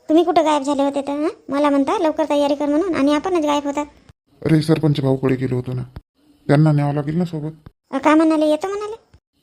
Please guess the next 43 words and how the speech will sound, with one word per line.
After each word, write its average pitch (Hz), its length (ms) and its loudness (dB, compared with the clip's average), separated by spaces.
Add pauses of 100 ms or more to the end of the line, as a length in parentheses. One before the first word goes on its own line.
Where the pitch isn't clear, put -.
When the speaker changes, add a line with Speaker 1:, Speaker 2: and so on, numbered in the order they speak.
Speaker 2:
अरे 180 160 4
नाही, 175 200 6
नाहीच 170 200 0
करत 151 240 -4
होते. 143 320 -2
मी 156 120 0
म्हणलं, 156 280 2
"नाही 156 140 2
बापा, 123 220 -6
हं, 180 280 -2 (220)
आजच्या 147 260 -4
दिवस 151 280 0
तरी 151 160 2
यावं 139 200 0
लागते." 131 260 -8 (460)
आता 151 180 2
ते 147 160 2
आहेत 143 260 2
मदत 151 260 0
म्हणून 156 260 2
आठ 143 160 -4
दिवसाचे 156 400 -2
आपल्याला 160 320 -2
अवधी 165 200 2
मिळाला 151 340 2
पैसे 143 320 -4
द्यासाठी. 135 400 -6 (760)
त्यांची 147 340 4
ओळख 180 180 0
आहे 156 120 0
तिथं. 151 260 -2 (580)
मी 160 140 4
सरळ 170 260 2
म्हणलं, 139 300 0
"नाही 160 200 0
येत 165 160 0
असाल 170 280 -4
तर 165 120 -2
मग 165 180 0
मी 165 320 4
नाही 156 180 2
जात," 139 160 -6
म्हटलं. 123 240 -10